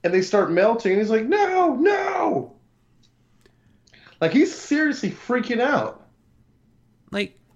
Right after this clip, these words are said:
Speaker 2: dude.
Speaker 1: Like, he was losing his shit.
Speaker 2: He was, like, like, this is, like, straight up torture at this point.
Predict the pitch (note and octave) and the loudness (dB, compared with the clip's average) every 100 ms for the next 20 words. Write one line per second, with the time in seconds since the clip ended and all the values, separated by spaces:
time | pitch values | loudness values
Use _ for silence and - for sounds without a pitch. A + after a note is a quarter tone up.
0 | - _ F3+ A#3+ C4 B3+ A#3 G#3+ F3+ D3 | -20 _ -8 -2 0 2 2 2 0 -2
1 | D3 - - - _ _ _ _ - E3 | -8 -12 -20 -20 _ _ _ _ -4 0
2 | E3 A#3+ C#4 E3+ F3+ A#3 A#3 A#3 A#3+ A3+ | 2 2 0 2 4 4 4 2 -2 -4
3 | B3+ E4 C4 - - _ _ _ C4 G#3+ | -2 0 -2 -6 -20 _ _ _ -10 -4
4 | C4 E4 F4+ B3 F3 F3 E3 _ _ _ | 0 0 0 -2 -4 -8 -10 _ _ _
5 | _ _ _ _ _ _ _ G3 G3 F3 | _ _ _ _ _ _ _ -10 -8 -6
6 | B3+ - F4+ - A#3+ G#3 - - - E3+ | -6 -8 -10 -6 -6 -6 -6 -8 -4 -4
7 | G#3+ - E3+ E3+ - - - B2 C3+ - | -4 -2 -2 -2 -4 -2 -2 -6 -10 -10
8 | A#2 G#2 - - - - F#2+ F#2 - - | -10 -10 -12 -16 -16 -20 -20 -20 -20 -20